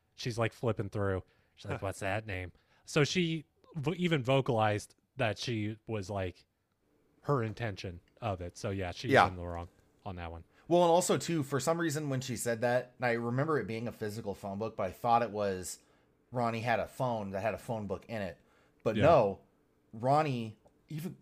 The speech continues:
Speaker 3: even though it's twenty ten, when people had digital phone books on their cell phones,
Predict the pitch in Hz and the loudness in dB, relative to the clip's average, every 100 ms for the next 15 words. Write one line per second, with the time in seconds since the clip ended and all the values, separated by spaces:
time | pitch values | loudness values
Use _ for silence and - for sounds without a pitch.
0 | - 175 226 165 - 185 170 123 - - | -4 0 2 2 0 0 0 -4 -10 -16
1 | - 175 139 98 92 _ _ - 143 131 | -2 4 4 4 -4 _ _ -4 -2 0
2 | 180 151 135 151 139 135 131 113 - 123 | -2 0 2 2 2 0 2 0 2 0
3 | 120 107 98 - - _ _ _ - 143 | 2 2 0 -6 -14 _ _ _ -2 0
4 | 127 98 170 196 123 101 87 - | 2 2 2 2 2 -2 -4 -12